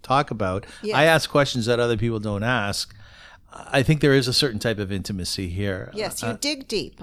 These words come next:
Speaker 2: I know that from your other podcasts.
Speaker 1: Yeah,
Speaker 2: You
Speaker 1: like
Speaker 2: like to ask difficult questions.
Speaker 1: I think it's important.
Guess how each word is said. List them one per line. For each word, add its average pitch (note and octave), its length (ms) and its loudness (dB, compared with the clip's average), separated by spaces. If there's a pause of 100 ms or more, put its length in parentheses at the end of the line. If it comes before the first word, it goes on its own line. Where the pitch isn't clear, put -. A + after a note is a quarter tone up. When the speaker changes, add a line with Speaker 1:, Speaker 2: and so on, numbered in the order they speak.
Speaker 2:
I F#3 140 -2
know G#3 140 -4
that G3+ 180 -4
from F#3+ 300 -10
your F#3 160 -6
other F3+ 220 -4
podcasts. - 800 -12
Speaker 1:
Yeah, B2+ 420 6
Speaker 2:
You A#2 60 4
Speaker 1:
like A#2 120 2
Speaker 2:
like G#3+ 180 -2
to - 160 -4
ask F#3 320 -4 (380)
difficult C4 380 -6
questions. - 580 -8 (360)
Speaker 1:
I D3 100 2
think F#3+ 200 0
it's D#3 140 -2
important. A2 600 0